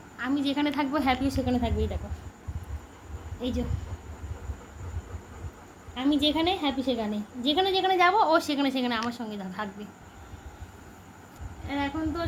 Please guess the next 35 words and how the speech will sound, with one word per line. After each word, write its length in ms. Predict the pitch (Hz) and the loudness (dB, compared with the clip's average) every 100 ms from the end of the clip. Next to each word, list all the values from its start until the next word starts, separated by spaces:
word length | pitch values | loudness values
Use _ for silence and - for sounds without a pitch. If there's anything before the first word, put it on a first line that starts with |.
| - | 0
সন্ধ্যা 320 | 285 277 294 294 | 2 4 4 2
তাড়াতাড়ি 300 | 254 254 285 | 0 0 2
হয়ে 120 | 269 240 | 2 0
যায়, 120 | 233 | -2
পাঁচটা 320 | 262 262 262 294 | 0 -2 -2 -4
বেজে 160 | 285 285 | 0 0
যায়, 120 | 339 339 | 0 0
সন্ধ্যা 260 | 269 254 240 | 0 0 0
হয়ে 120 | 220 208 | -2 -2
যায়। 120 | 202 - - - - - - - | -4 -6 -10 -12 -14 -18 -18 -8
মানে 180 | 247 254 | -4 -2
সারাদিন 400 | 247 247 277 311 311 | 0 0 2 2 0
যে 80 | 285 | 0
কীভাবে 300 | 285 320 330 349 | 0 0 -2 -2
কেটে 180 | 320 330 | -4 -2
গেল 140 | 330 349 262 | 0 0 2
বোঝাই 240 | 285 285 | 2 2
গেল 140 | 247 226 | 0 -2
না। 60 | 226 | -4
সকালে 340 | 277 285 294 | -4 -2 0
উঠলাম, 400 | 302 285 302 320 320 311 - - - - | 0 0 2 2 0 -4 -12 -18 -10 -2
খেলাম, 260 | 294 294 294 | 2 2 2
বাজারে 280 | 277 285 294 | 2 2 0
গেলাম, 300 | 294 294 302 311 - - 247 | 0 0 0 -2 -6 -10 -4
আবার 200 | 269 277 262 | 0 2 2
আসলাম, 280 | 277 302 294 277 | 0 -2 2 2
রান্না 200 | 262 269 | 2 2
বান্না 240 | 277 277 285 | 2 2 2
করলাম, 340 | 269 269 269 277 285 - - - - - | -2 0 2 2 0 -4 -14 -14 -12 -6
কাজকর্ম 360 | 254 - 294 277 | -4 0 2 2
করতে 200 | 277 285 | 0 -2
করতে 160 | 285 269 | -4 -2
সন্ধ্যাই 300 | 254 247 254 233 | -2 0 0 0
হয়ে 140 | 202 | -2
গেল। 120 | 190 | -4